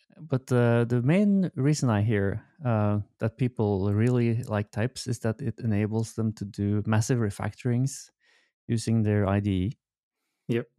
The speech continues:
Speaker 1: And, uh, I think the massive refactorings are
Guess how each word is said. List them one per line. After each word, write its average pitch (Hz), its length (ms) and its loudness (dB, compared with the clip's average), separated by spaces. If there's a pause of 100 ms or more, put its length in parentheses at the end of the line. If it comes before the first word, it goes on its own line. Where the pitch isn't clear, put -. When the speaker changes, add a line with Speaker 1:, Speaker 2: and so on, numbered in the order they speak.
Speaker 1:
And, 113 340 2
uh, 104 320 2 (220)
I 123 100 2
think 175 380 -2
the 131 80 2
massive 117 340 2
refactorings 104 920 -2
are 98 520 0